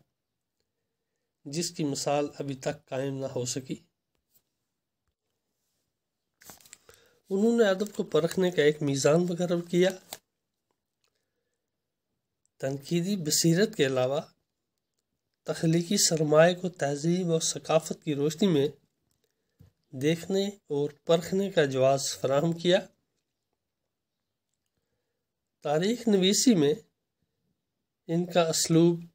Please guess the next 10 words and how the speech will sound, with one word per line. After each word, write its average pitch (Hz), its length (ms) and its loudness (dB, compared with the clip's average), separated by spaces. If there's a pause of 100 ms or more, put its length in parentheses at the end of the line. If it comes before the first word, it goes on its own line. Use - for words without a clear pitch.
(100)
अछूता, 156 680 0
दिलकश 143 760 -2 (180)
और 143 480 -4
सहर 165 420 0
अंगेज़ 143 440 2
है। 143 200 -2 (2000)
इनका 160 300 2
एक 156 220 4
बहुत 147 240 2
बड़ा 139 220 4